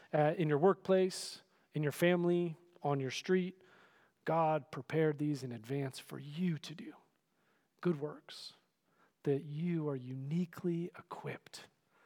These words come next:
to accomplish. Too often, though, at least in my experience,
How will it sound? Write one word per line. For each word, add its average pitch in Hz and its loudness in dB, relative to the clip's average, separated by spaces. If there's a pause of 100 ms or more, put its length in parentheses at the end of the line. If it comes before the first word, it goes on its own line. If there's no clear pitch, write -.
(280)
to 135 -6
accomplish. - -10 (2250)
Too 403 10
often, 165 8
though, 143 0 (480)
at 190 4
least 208 2
in 156 2
my 123 -4
experience, - -12